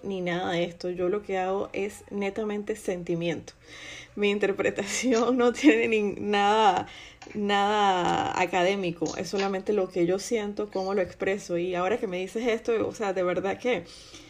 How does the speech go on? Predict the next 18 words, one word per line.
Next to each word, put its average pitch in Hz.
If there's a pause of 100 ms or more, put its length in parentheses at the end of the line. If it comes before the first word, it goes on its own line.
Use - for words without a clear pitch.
(160)
qué 240
bueno 254
que 269
podamos 214
unirnos 233
con 214
personas 202
que 214
pensemos 202
de 233
la 190
misma 202
manera 196
y 208
más 196
bien 202
que 214
sintamos 202